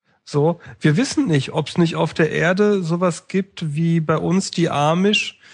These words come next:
die mit, mit allen, äh, körperlichen Gebrechen und Fehlbildungen noch leben.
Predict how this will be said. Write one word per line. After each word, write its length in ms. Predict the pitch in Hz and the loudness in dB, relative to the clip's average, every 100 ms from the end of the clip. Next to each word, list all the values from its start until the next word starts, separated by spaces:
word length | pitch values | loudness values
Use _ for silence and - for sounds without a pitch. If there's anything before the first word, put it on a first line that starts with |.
| - _ | -20 _
die 440 | 151 135 165 175 | -8 0 2 4
mit, 460 | 170 160 156 - - | 2 2 2 -2 -2
mit 200 | 165 147 | -2 -2
allen, 500 | 151 151 165 190 185 | -2 0 0 0 -2
äh, 200 | 165 165 | 0 -2
körperlichen 720 | 160 170 170 185 175 170 180 | 0 0 0 0 0 2 0
Gebrechen 720 | 160 147 147 156 - 190 180 180 | 2 0 0 0 0 0 0 -2
und 540 | - 151 151 151 - | -2 0 0 -2 -4
Fehlbildungen 920 | 160 - 156 170 165 165 165 160 160 156 | -8 -2 0 2 2 2 4 2 2 2
noch 220 | 156 - | 0 0
leben. 420 | 170 160 127 120 | 0 0 0 -4